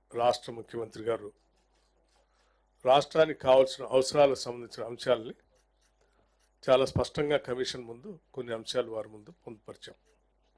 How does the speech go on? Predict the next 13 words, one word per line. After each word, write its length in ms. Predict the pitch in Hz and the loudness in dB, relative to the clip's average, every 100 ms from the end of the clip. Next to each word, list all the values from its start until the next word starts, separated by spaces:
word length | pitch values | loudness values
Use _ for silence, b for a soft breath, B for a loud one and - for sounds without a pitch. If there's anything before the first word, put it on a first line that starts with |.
| _ _ _ _ _ _ _ _ _ _ _ _ _ _ _ _ _ _ _ _ 143 | _ _ _ _ _ _ _ _ _ _ _ _ _ _ _ _ _ _ _ _ -2
అట్లాగే 360 | 160 170 165 160 - _ _ _ _ _ _ _ _ _ _ - | 2 6 6 4 -2 _ _ _ _ _ _ _ _ _ _ -12
ఈ 80 | 139 - | -10 2
కమిషన్ 420 | 151 180 180 156 135 | 2 4 0 -6 -8
ముందు 260 | 143 151 131 127 _ 127 113 | -10 -6 -8 -8 _ -20 -8
డీటెయిల్డ్గా 720 | 156 175 - 170 156 127 139 151 127 127 | -6 -4 2 2 2 2 4 4 0 -2
రాష్ట్రానికి 500 | 131 - 135 131 - | -2 -4 -6 -6 -10
సంబంధించిన 400 | 123 117 - 117 107 - _ _ _ _ _ _ _ _ _ 123 | -14 -16 -12 -10 -10 -14 _ _ _ _ _ _ _ _ _ -4
అంశాలని 540 | 131 - 143 123 143 - _ _ _ _ _ _ _ - | -4 0 2 0 -8 -14 _ _ _ _ _ _ _ -10
మన 160 | 120 117 - | -6 -6 -6
స్పెషల్ 340 | 127 - 120 - | -10 -12 -14 -16
చీఫ్ 200 | 120 120 | -16 -16
సెక్రటరీ 340 | - 110 113 113 | -20 -18 -10 -10
గారు 160 | 104 | -10